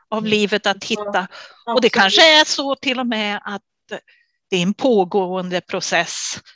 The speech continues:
Speaker 1: hela vä-, livet ut.
Speaker 2: Det är det jag tror. Jag tror det.
Speaker 1: Ja.
Speaker 2: Att älska sig själv.
Speaker 1: Att det tar
Speaker 2: Jag
Speaker 1: aldrig
Speaker 2: tror
Speaker 1: slut, liksom.
Speaker 2: Nej.
Speaker 1: Det finns alltid nya nivåer av en. Mm.
Speaker 2: Mm.
Speaker 1: Att hitta.
Speaker 2: Eh,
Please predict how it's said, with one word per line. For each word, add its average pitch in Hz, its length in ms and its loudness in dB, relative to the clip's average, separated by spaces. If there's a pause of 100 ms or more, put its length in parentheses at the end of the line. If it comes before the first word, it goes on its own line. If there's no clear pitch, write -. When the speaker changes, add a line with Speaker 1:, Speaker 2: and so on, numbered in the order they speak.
(600)
Speaker 1:
hela 180 420 -2
vä-, 170 320 -4
livet 185 400 -10
ut. - 440 -10 (180)
Speaker 2:
Det 220 80 2
är 220 60 4
det 214 180 4
jag 190 160 2
tror. 202 400 2 (180)
Jag 214 200 -4
tror 220 260 2
det. 180 100 0
Speaker 1:
Ja. 180 200 0
Speaker 2:
Att - 100 -8
älska 220 340 -4
sig 214 220 -4
själv. 202 220 0
Speaker 1:
Att - 60 -2
det 277 100 4
tar 277 300 6
Speaker 2:
Jag 262 140 6
Speaker 1:
aldrig 226 300 4
Speaker 2:
tror 190 80 0
Speaker 1:
slut, 285 480 -2
liksom. 220 440 0
Speaker 2:
Nej. 185 100 -8
Speaker 1:
Det 202 80 -2
finns 233 380 -2
alltid 202 460 -2 (340)
nya 185 240 -2
nivåer 190 640 -4
av 185 320 -10
en. 196 280 -8 (220)
Mm. 208 280 -6 (220)
Speaker 2:
Mm. 185 280 -6 (520)
Speaker 1:
Att 185 160 -8
hitta. 180 360 -2
Speaker 2:
Eh, 170 80 -20